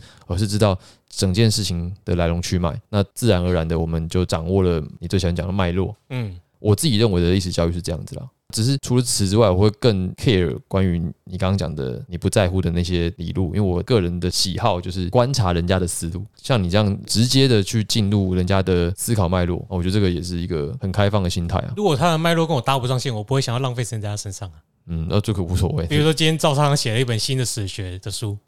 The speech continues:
Speaker 2: 关我屁事。
Speaker 1: <laughs> 就除非今天我们要执行新计划，
Speaker 2: 对。
Speaker 1: 否则应该也不会去看。
Speaker 2: 对啊，
Speaker 1: 对。
Speaker 2: 就月亮跟着兔子走，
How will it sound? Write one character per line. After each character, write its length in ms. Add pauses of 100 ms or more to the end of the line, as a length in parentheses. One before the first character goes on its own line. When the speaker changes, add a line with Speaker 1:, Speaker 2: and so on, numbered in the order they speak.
(160)
Speaker 2:
关 140
我 80
屁 240
事。 320 (680)
Speaker 1:
<laughs> 640
就 160
除 200
非 80
今 240
天 300
我 40
们 140
要 180 (200)
执 180
行 220
新 240
计 200
划， 180
Speaker 2:
对。 100
Speaker 1:
否 60
则 120
应 100
该 100
也 60
不 80
会 140
去 80
看。 200
Speaker 2:
对 200
啊， 240 (520)
Speaker 1:
对。 120
Speaker 2:
就 60
月 180
亮 140
跟 140
着 60
兔 200
子 120
走， 280